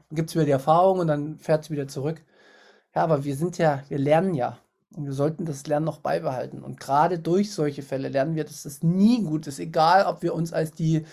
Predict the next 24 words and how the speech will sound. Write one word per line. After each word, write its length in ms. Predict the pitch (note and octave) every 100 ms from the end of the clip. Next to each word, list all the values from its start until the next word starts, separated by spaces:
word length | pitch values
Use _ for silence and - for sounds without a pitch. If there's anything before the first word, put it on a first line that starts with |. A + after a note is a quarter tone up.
| - -
Samariter 560 | E3+ E3 D#3 E3 G3+
der 160 | E3+ D3+
Welt 200 | D3+ D3+
ausgeben 500 | D#3+ G3 - F3 E3+
oder 160 | D#3+ D#3+
nicht. 240 | F#3 F#3+
Nein, 280 | D#3+ E3 F#3
sind 200 | F3+ F#3+
wir 60 | E3
nicht. 220 | C3+ C#3
Das 100 | -
sieht 160 | G3
man. 260 | D#3+ A#2+ - _ _ _ _ _
Das 120 | D3+
spürt 260 | - G3+ G#3
man. 360 | G3 G#3+ G#3 - _ _ _ _ _
Das 220 | D3+ D3+ -
ist 220 | F#3+ -
immer 260 | A#3 A#3 C#3+
so. 280 | B2+ B2 - _ _ _ _ _ _ _ _
Und 380 | C#3+ D#3 D3+ - _ _ _ _ _ _ _ _ _ _ _ _ _ _
ja, 360 | C#3 C3+ C#3+ C#3 _ _ _ _ _ _
deswegen, 560 | C#3+ C#3+ D#3+ D#3+ B2+ _ _ _ _ _ _ _ _ _ _ _ _
ich, 300 | - -